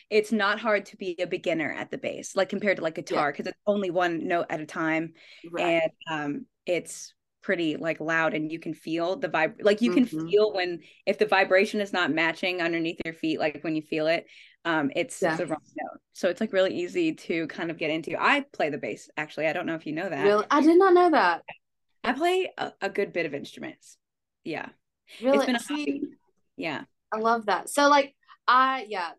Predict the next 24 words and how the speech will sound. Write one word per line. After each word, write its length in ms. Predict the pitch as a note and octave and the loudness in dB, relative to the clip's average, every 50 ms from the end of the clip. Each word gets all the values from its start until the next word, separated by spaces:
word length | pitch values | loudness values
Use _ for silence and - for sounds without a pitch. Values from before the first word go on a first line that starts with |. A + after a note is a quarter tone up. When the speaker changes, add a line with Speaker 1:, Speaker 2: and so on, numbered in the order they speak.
| - | -10
Speaker 2:
the 80 | B3 A#3+ | -10 -10
bass, 320 | G#3 A3 B3 B3+ C4+ C#4+ - - | -8 -6 -4 -4 -4 -6 -2 -2
I 80 | D4+ D4 C#4+ | -2 -2 0
feel 100 | - F#4 | -2 -2
like 140 | G4 G#4+ - - | -2 -2 -2 -2
I 100 | C#4+ D4 | -2 -2
could 240 | C#4+ - D4 B3 G#3 | -2 -4 -8 -10 -8
do 220 | F#3 G#3 A#3+ B3 A3+ | -6 -4 -2 -2 -2
it. 140 | - - | -2 -2
Like, 240 | G#3 G#3+ G#3+ G#3 - - | -2 -4 -4 -4 -4 -4
I 60 | B3 | -2
mean, 320 | C4+ C#4+ C#4+ C#4 C#4 C4+ C4+ _ _ _ _ _ _ _ _ _ _ _ - | 0 0 0 0 0 -2 -6 _ _ _ _ _ _ _ _ _ _ _ 2
I 120 | B3+ C#4 | 4 4
also, 340 | D4+ D#4 D4+ D#4 D#4 C#4 C4 - _ _ - | 4 2 0 -4 -8 -8 -10 -14 _ _ -6
I 80 | C4+ C#4 | -6 -6
mean, 160 | C#4 C4+ B3+ - | -4 -6 -8 -8
I 120 | C4 B3+ A3+ | -8 -8 -8
play 400 | C#4 C#4 C#4 C#4 C#4+ C#4 C#4 C#4 _ _ | -8 -6 -4 -4 -4 -6 -8 -12 _ _
keys, 480 | - - B3+ A3 G3+ G3 G#3 G3+ G3+ - | -16 -14 -12 -10 -8 -8 -10 -10 -12 -16
so 200 | - - - B3+ A#3+ | -16 -8 -2 2 4
I'm 160 | A#3+ A#3+ B3 | 4 4 2
just 160 | A#3 A#3 A#3 - | 0 -4 -4 -2
like 460 | A#3 A3 A3 G#3+ G#3+ G3+ G3+ - _ _ _ _ _ _ _ _ _ _ _ _ _ _ _ | 0 2 2 2 0 -2 -4 -8 _ _ _ _ _ _ _ _ _ _ _ _ _ _ _
Speaker 1:
Right. 340 | - G#3+ A#3 A#3 G3+ - - | -4 -2 -2 -2 -4 -6 -8